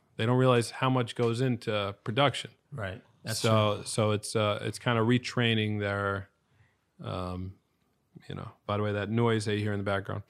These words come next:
Speaker 1: <laughs> that's, uh, my Isaac right here.
Speaker 2: Yeah,
Speaker 1: He's
Speaker 2: Isaac's
Speaker 1: got,
Speaker 2: sitting on
Speaker 1: he's a little
Speaker 2: Mendy's
Speaker 1: con-,
Speaker 2: lap
Speaker 1: he's a
Speaker 2: and
Speaker 1: little
Speaker 2: he's hanging out.
Speaker 1: congested. Yeah.
Speaker 2: Aw.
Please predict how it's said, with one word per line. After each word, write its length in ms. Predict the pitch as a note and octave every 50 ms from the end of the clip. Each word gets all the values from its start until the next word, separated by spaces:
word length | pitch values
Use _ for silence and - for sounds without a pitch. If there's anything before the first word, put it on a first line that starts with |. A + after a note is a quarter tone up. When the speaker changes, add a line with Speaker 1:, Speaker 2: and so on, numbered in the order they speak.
| - - - - -
Speaker 1:
<laughs> 880 | - - G#2+ - G#1+ - - - - - - - - - - _ _
that's, 280 | G#2 G2+ G2 G2 - -
uh, 300 | A2 G#2+ G2+ G2 G2 G2+ -
my 400 | - G2+ G2+ G#2+ A2 A2+ A2+ A2 - -
Isaac 400 | B2+ C#3 C#3 A#2 A#2 A2+ G#2 A2+
right 180 | G#2+ G#2+ G#2+
here. 240 | A2 A2 A2 A2 G#2+ - - _ _ -
Speaker 2:
Yeah, 260 | A#2 A#2 A#2 A2+ A#2
Speaker 1:
He's 100 | B2 A2+
Speaker 2:
Isaac's 100 | A#2 A#2 A2+
Speaker 1:
got, 40 | A2
Speaker 2:
sitting 260 | A#2 C3+ C3 C3 B2+
on 80 | B2 A#2
Speaker 1:
he's 100 | B2 B2
a 40 | C3
little 140 | C3+ C3 C3 B2+
Speaker 2:
Mendy's 60 | -
Speaker 1:
con-, 100 | C#3+ C#3
Speaker 2:
lap 220 | B2+ B2 C3 B2+ -
Speaker 1:
he's 100 | B2 A#2+
a 20 |
Speaker 2:
and 80 | C3+ C3+
Speaker 1:
little 40 | B2
Speaker 2:
he's 60 | -
hanging 140 | B2+ B2+ A#2+
out. 20 | A#2+
Speaker 1:
congested. 520 | C3 B2+ B2 A#2 A2+ A2+ G#2+ G2+ G2 G#2 - - - _ _ _ -
Yeah. 200 | A2 A2 A2 B2
Speaker 2:
Aw. 520 | A#2+ A2+ A2 A#2+ C3+ C#3+ D3+ E3 E3+ E3